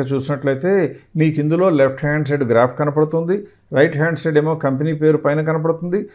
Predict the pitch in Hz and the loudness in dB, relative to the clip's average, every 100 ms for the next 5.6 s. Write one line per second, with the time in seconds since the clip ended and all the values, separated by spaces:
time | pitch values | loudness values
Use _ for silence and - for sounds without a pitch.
0 | _ - 147 151 151 151 185 208 143 151 | _ -4 0 0 0 -2 0 0 2 2
1 | 151 147 156 175 180 175 175 143 131 165 | 0 -4 -4 -6 -6 -4 -6 -6 -6 -2
2 | 160 139 135 160 156 160 156 156 165 165 | 0 -2 -4 -6 -2 -2 -2 0 0 0
3 | 165 160 165 175 196 202 - _ - 160 | -2 -2 -4 -2 -4 -4 -12 _ -2 0
4 | 190 180 175 180 165 160 147 160 160 170 | -2 -2 0 2 4 2 2 -2 -2 -2
5 | 147 127 135 180 151 120 | 2 4 6 4 4 6